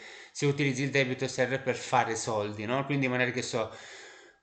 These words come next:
prendi la carta di cre-, utilizzi la carta di credito per comprare la farina,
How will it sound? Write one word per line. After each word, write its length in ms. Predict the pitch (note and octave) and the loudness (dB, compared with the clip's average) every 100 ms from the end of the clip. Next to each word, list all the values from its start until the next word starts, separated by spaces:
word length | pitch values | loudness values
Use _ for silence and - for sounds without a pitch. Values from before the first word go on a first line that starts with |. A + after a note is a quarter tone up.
| _ _ | _ _
prendi 260 | D3 C#3 C3+ | 2 4 6
la 120 | B2+ | 6
carta 300 | C3 A#2+ C3 | 4 2 0
di 120 | B2+ | 0
cre-, 260 | B2 B2 - | 2 2 2
utilizzi 420 | C#3 B2+ B2+ B2 | 0 0 0 2
la 140 | B2+ B2+ | 0 2
carta 240 | C3 C3+ | 0 0
di 60 | B2+ | 0
credito 380 | C3 C3 C3 | 2 2 2
per 240 | C3 C3 B2+ | 2 2 2
comprare 500 | C3+ B2+ B2+ B2+ A#2 | 0 0 4 4 4
la 120 | A#2+ | 2
farina, 800 | A#2 C3+ A#2 G#2+ A2+ B2+ - | 4 4 2 0 0 0 -2